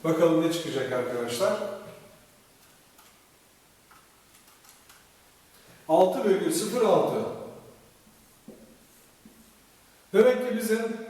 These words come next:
vektörümüz arkadaşlar C eşittir eksi üç nokta beş artı altı virgül sıfır altı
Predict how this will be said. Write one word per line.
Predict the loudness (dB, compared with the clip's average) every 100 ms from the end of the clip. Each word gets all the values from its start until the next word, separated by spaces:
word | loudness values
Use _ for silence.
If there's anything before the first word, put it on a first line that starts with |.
| -6
vektörümüz | 0 0 4 2 2 0
arkadaşlar | 0 0 -2 -2 -2 -2 -4 -8 -12 -16 -20 -20 -20 -20 _ _ _ _ _ _ _ _ _ _ _ _ _ _ _ _ _ _ _ _ -20 -20 -12
C | 2 4 4 2 -4 -8 -12 -14 -10
eşittir | -6 -4 -2 0 0 -2 -12 -16 -18 -20 -20 _ _ _ _ _ _ _ _ _ 0
eksi | 2 2 2 2 2 -2
üç | 2 2 2 -4 -6
nokta | 0 0 0 0 0 2
beş | 2 2 -2 -2
artı | 4 6 4 0 -2 -2 0
altı | 4 4 2 2 2 2 -2
virgül | 0 2 0 -4
sıfır | -4 -2 0 4
altı | 4 4 0 -2